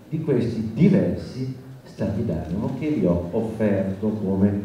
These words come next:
opportunità per riflettere sui vostri sentimenti." Loro lo hanno fatto. L'audioteca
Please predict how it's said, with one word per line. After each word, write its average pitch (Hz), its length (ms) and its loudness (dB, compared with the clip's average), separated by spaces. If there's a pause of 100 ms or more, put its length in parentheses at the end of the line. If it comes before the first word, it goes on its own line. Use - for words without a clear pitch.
opportunità 123 800 0
per 120 240 2
riflettere 143 920 2 (200)
sui 165 180 4
vostri 104 400 6
sentimenti." 98 720 -6 (1600)
Loro 170 300 12
lo 120 140 12
hanno 110 240 10
fatto. - 640 0 (640)
L'audioteca 170 960 4